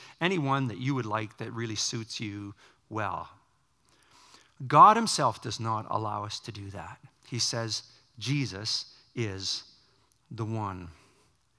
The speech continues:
And, um, in our pluralistic society, a lot of people would like to just build a long line of booths just like that. In our age of religious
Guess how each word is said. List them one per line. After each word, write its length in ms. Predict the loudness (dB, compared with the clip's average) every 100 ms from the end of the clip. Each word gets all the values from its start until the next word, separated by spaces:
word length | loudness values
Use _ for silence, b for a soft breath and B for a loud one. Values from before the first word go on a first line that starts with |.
| b b b b b b _
And, 380 | 0 2 2 0
um, 340 | 0 -2 -4 -4
in 160 | 0 2
our 140 | 2
pluralistic 840 | 0 -2 0 0 0 0 -2 -6 -4
society, 1080 | -2 0 0 -2 -4 -8 -10 -12 -12 -14 -20 _ _ _ _ _ _ _ _ _ _ _ _ _ _ _ _ _ _ _ _ _ _ _ _ _ _ _ _ -14 -6
a 100 | 0
lot 220 | 4 4
of 80 | 2
people 260 | -6 -6 -4
would 100 | 0
like 260 | -2 -2
to 100 | -10
just 380 | -8 -6 -8 -8
build 220 | -6 -6
a 40 | -6
long 440 | -4 -2 0 -2
line 240 | -2 -4
of 160 | -6 -8
booths 480 | -10 -10 -10 -12 -8
just 300 | -8 -8 -8
like 220 | -10 -10
that. 240 | -12 -12 -10
In 100 | -10
our 160 | -10 -6
age 400 | -4 -2 -4 -8
of 200 | -10 -8
religious 540 | -4 -2 -2 -4